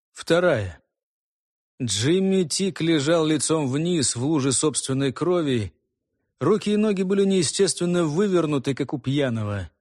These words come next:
Я с тревогой смотрел вслед ужасному существу, сбежавшему в чащу.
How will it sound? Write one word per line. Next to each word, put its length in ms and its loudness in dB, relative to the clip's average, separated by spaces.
Я 300 2
с 100 -2
тревогой 500 2
смотрел 520 0
вслед 400 0
ужасному 560 -2
существу, 720 -4
сбежавшему 720 -2
в 80 -14
чащу. 640 -2